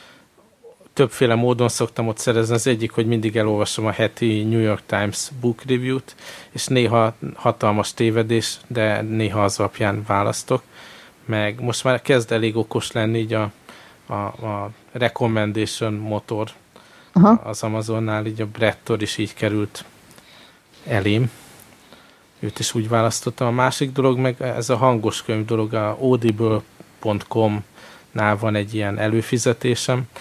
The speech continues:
Speaker 1: és akkor azért havonta egy kreditet kapok, amit beválthatok bármelyik könyvre. Tehát az ad, ad egy ilyen ritmust így a vásárlásnak.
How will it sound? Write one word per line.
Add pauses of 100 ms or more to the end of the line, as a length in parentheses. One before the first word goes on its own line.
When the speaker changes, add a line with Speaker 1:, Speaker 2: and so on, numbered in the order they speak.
(160)
Speaker 1:
és
akkor (220)
azért
havonta
egy
kreditet
kapok,
amit
beválthatok
bármelyik
könyvre.
Tehát
az
ad,
ad
egy
ilyen (460)
ritmust
így
a
vásárlásnak.